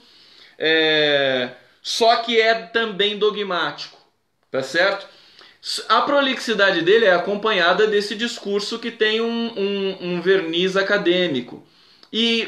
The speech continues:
com isso eles, e é, e é, e é, digamos assim, é, sofisticado, né, com vocabulários, né, com, com acionamentos da linguagem que são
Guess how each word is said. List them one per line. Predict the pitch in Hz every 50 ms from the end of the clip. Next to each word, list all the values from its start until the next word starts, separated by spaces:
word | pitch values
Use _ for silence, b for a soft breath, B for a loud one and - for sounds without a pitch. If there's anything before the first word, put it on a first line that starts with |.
| -
com | - 240 233 220
isso | 220 226 220 - 233
eles, | 226 233 226 - -
e | 185 180
é, | 170 170 170 170
e | 160 156 156 151
é, | 151 147 143 143 139 131 131 131 135
e | 135 139
é, | 135 135
digamos | 131 135 131 127 135 135 135 131 123 123
assim, | 123 120 - - - 131 127 123 123 123 120 113 113 107 107 - - - _ _ _ _ _ _ _ _ _ _ _ _
é, | - 120 120 120 120 120 117 113 113 113 110 110 110 107 101 107 110 113 110 110 107 - - _ _ _ _ _ _ _ - _ _
sofisticado, | - - 131 120 - - - - - - 139 127 143 170 185 175 156 127 113 110 113 B B B B B _
né, | 127 156 180
com | 175 - 123 113
vocabulários, | 117 120 120 143 131 135 139 127 113 113 117 123 147 165 175 170 165 147 123 113 95 - - 113
né, | 131 151 165 170
com, | 165 - 135 127 120 B B B B B
com | - 135 139 139
acionamentos | 139 135 - - - 160 151 147 147 135 131 127 127 135 143 147 151 147 147 - 123 113 113 - - - - B B B B B B _
da | 117 113 139 143
linguagem | 143 143 135 127 123 131 127 127 127 120 117 120 123 120
que | 120 131
são | 127 - - - 143 139 135 131 120 B